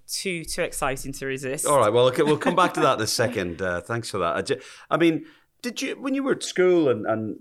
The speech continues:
Speaker 2: through your education sort of,
Speaker 1: Mm.
Speaker 2: uh, years, did you target, did you,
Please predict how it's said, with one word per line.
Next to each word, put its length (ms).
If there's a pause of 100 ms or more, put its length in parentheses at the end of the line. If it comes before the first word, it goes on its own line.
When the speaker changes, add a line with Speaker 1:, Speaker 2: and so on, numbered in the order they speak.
(160)
Speaker 2:
through 160
your 140
education 580
sort 200
of, 100
Speaker 1:
Mm. 180
Speaker 2:
uh, 300 (200)
years, 340 (200)
did 180
you 160
target, 560
did 200
you, 160